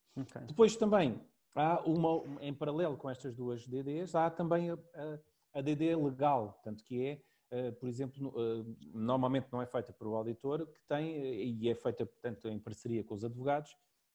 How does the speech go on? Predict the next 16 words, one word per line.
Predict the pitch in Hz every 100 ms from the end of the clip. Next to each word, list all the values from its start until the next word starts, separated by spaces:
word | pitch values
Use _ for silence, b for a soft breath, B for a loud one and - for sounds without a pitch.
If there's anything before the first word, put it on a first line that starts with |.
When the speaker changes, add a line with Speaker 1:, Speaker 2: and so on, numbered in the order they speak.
| -
Speaker 2:
que | 160
é, | 175
no | 175
fundo, | 165 175 180 190 185 _ _ _ _ _ - -
vamos | 180 160 - - 131 135 _
tentar | 170 160 170
perceber | - - - 196 202 123 107 - _ _ _ _ _
contratualmente, | - 226 190 170 156 151 143 143 151 180 156 220 - - _ _ -
eh, | 175 175 170 170
o | 160
que | 160 202
é |
que | 196 208 202
a | 170
empresa | 165 175 156 160
tem | 160 156 160 202 220